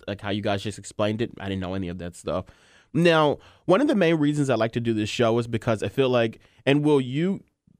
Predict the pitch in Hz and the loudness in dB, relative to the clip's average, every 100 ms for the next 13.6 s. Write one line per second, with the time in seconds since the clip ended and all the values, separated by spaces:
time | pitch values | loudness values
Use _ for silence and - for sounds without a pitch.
0 | - 113 143 175 139 127 104 101 107 107 | -14 -2 2 2 2 0 -2 -2 -4 -2
1 | 98 95 95 - 95 87 107 135 110 101 | -6 -4 -8 -8 -8 -6 -2 0 0 -2
2 | 104 98 95 110 101 117 - 104 104 101 | -2 -2 -4 -2 0 -2 -2 -4 -2 -4
3 | - 104 - 110 123 127 - - - 156 | -4 -6 -2 -2 -2 -6 -16 -10 0 2
4 | 202 185 151 143 135 127 110 113 120 113 | 4 2 2 0 -4 -2 0 0 -2 -2
5 | 107 101 - 113 107 104 104 113 101 98 | -4 -4 0 0 0 -4 -6 -2 0 0
6 | 95 - _ _ - 131 160 165 135 123 | -4 -12 _ _ -2 0 2 2 2 0
7 | 110 107 113 110 104 104 - 107 98 98 | 0 2 0 -2 -2 -4 -4 -2 -2 -2
8 | - 104 107 123 120 117 101 104 - 104 | -6 -4 0 0 0 -2 -2 -4 -4 -6
9 | 98 107 95 - 92 90 110 95 95 85 | -6 -6 -6 -4 -6 -4 -6 -6 -6 -4
10 | 95 85 90 _ - - 143 139 127 123 | -4 -6 -8 _ -8 -2 0 2 -2 -2
11 | 110 92 120 123 127 104 107 139 180 175 | -2 0 0 0 0 0 0 2 2 0
12 | 151 131 113 104 95 92 - 117 120 120 | 0 -2 -4 -8 -8 -10 -6 -2 -2 -2
13 | 107 101 107 107 104 | -2 -4 -4 -4 -6